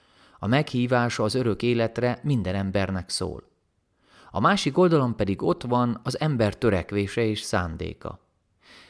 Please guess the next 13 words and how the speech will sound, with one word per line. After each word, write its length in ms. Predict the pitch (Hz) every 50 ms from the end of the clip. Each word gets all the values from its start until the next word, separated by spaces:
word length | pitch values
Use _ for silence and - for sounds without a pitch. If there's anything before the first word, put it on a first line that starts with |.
| _ _
Felismerjük, 680 | - 190 202 180 127 - - 139 147 151 151 127 -
hogy 120 | - 107 127
Isten 540 | - - - - - 123 117 110 - - - _ _ _
milyen 300 | - 135 151 147 131 123
nagy 300 | 127 131 127 117 110 110
jót, 520 | 107 104 95 90 80 - - - - - _ _ _
az 120 | - 113 -
örökké 420 | 170 165 160 143 - - 110 101
tartó 420 | - - 139 127 113 - 113 101
boldogságot 800 | 98 120 135 127 107 101 92 - - - 98 90 87 90 95 92
kínálja 460 | - - 120 110 101 90 90 90 87 87
fel 260 | - - 104 90 90
nekünk, 440 | 90 92 - - 127 143 156 -